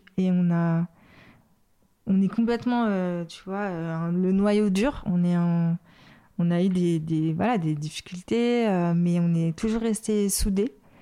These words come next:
Et je pense que c'est des, une confiance mutuelle et c'est des, c'est des, voilà, moi, j'aurais pas pu, euh,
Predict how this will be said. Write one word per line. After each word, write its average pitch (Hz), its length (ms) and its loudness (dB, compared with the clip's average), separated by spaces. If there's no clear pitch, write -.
Et 202 140 2
je - 140 -2
pense 247 200 0
que 208 180 -2
c'est 190 200 -2
des, 175 240 0
une 185 360 2
confiance 226 500 -2
mutuelle 226 460 0
et 202 80 2
c'est 196 180 -4
des, 175 340 0
c'est 180 220 -6
des, 170 440 0
voilà, 214 220 0
moi, 190 140 0
j'aurais 165 240 0
pas 165 140 -2
pu, 220 280 -2
euh, 175 260 0